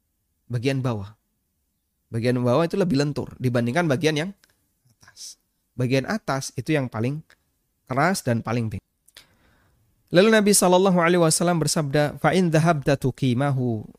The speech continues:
kasartahu." Kalau kamu kerasi dia, bersikap keras untuk meluruskannya, kasartahu. Pasti engkau akan memecahkannya. Dan makna kasartahu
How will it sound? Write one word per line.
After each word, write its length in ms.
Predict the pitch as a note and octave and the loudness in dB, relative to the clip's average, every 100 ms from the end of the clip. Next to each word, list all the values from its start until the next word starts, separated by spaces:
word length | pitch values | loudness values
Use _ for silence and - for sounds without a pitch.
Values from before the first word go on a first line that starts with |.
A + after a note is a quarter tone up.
| _ | _
kasartahu." 560 | B2+ - C3+ - F#2+ - - | -6 -4 -4 -6 -12 -12 -16
Kalau 240 | - B2+ A#2+ | -4 -4 -2
kamu 480 | C#3+ F#3+ F#3+ F#3+ - _ _ _ - | -4 -2 -2 -4 -12 _ _ _ -8
kerasi 400 | E3 F3+ - D#3 | -4 -2 0 0
dia, 320 | B2+ A#2 A2 | 2 0 0
bersikap 560 | A#2+ D3 D3+ - C3+ | -2 -4 -4 -4 -6
keras 240 | - E3 D#3+ | -4 -4 -2
untuk 240 | D#3 D3+ | -4 -2
meluruskannya, 640 | D#3+ D#3 D3 - E3 D3+ - | 0 0 0 -2 -2 -4 -4
kasartahu. 560 | C3+ E3 D3 - F#2+ - _ _ _ _ _ _ _ _ - | -4 -2 -4 -8 -12 -16 _ _ _ _ _ _ _ _ -10
Pasti 480 | B2+ - D3 C#3+ - _ | -10 -4 -4 -4 -8 _
engkau 240 | D3+ C3 C#3+ | -10 -4 -2
akan 400 | B2+ C3+ C3 C3 | -2 -4 -4 -8
memecahkannya. 880 | - C#3 C3+ - B2 - A2 F#2+ - _ _ _ _ _ _ _ _ _ _ _ | -6 -4 -4 -4 -10 -8 -10 -10 -14 _ _ _ _ _ _ _ _ _ _ _
Dan 120 | A#2 | 0
makna 360 | E3 D#3 D#3+ | 2 2 0
kasartahu 880 | C#3+ D3 - C#3 C3+ D#3+ E3+ A#3 C#4 | 0 -2 -2 -2 0 0 2 0 -2